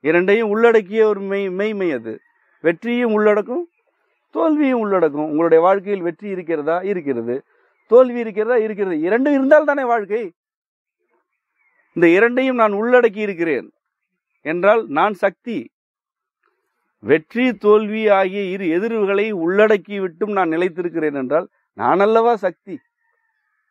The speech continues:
வெற்றியை மட்டுமே கொள்பவர் வலிமையானவர், அவர் வலிமை இழப்பார்.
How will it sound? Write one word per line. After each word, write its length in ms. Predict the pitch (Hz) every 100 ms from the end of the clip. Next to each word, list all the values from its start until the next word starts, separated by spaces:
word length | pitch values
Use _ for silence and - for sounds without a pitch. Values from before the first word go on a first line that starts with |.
| _ _ _ _ _ _
வெற்றியை 460 | 160 170 - 240 247
மட்டுமே 460 | 220 214 214 226 240
கொள்பவர் 560 | 226 208 208 214 220 226
வலிமையானவர், 800 | 180 208 233 233 220 208 190 139 _ _ _ _ _ _
அவர் 200 | 117 143
வலிமை 360 | 127 139 160 160
இழப்பார். 500 | 135 135 120 120 98